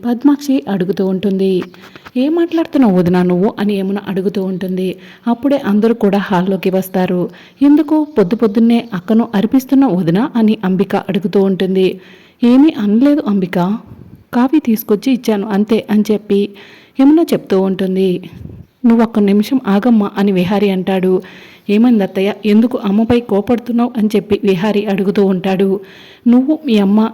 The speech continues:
ఇచ్చిన మాట గురించి మర్చిపోయారు కదా విహారి, ఆ మాటను గుర్తు చేద్దాం అనుకుంటున్నాను" అని పద్మాక్షి చెప్తూ ఉంటుంది.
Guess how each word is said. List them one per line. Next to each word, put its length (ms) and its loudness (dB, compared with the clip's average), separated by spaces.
ఇచ్చిన 300 0
మాట 260 0
గురించి 440 -2
మర్చిపోయారు 600 0
కదా 240 -4
విహారి, 580 0
ఆ 80 0
మాటను 420 0
గుర్తు 440 -2
చేద్దాం 280 0
అనుకుంటున్నాను" 720 -4
అని 120 4
పద్మాక్షి 520 -4
చెప్తూ 280 -4
ఉంటుంది. 580 -2